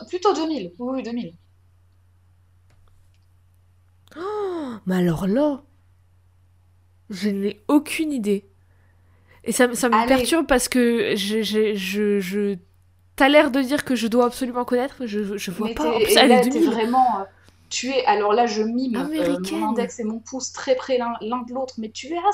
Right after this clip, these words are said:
Speaker 1: ça de
Speaker 2: Nouvel
Speaker 1: trouver.
Speaker 2: An.
Speaker 1: Vraiment, t'es
Speaker 2: Lilas.
Speaker 1: si près.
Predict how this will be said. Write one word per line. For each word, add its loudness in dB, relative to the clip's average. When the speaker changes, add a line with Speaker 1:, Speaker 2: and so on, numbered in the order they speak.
Speaker 1:
ça -10
de -6
Speaker 2:
Nouvel 0
Speaker 1:
trouver. 0
Speaker 2:
An. -2
Speaker 1:
Vraiment, 2
t'es 4
Speaker 2:
Lilas. 2
Speaker 1:
si -8
près. -10